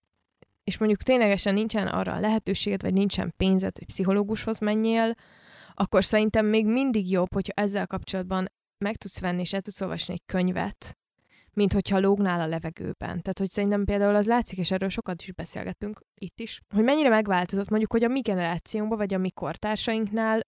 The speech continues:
mennyire alapvetésé kezd válni a, az érzelmi intelligencia, a mentális egészségről való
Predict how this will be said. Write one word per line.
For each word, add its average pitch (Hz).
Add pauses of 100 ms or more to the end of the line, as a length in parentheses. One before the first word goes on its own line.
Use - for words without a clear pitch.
mennyire 220
alapvetésé -
kezd 185
válni 175
a, 151
az -
érzelmi 202
intelligencia, 185
a 214
mentális 208
egészségről 190
való 190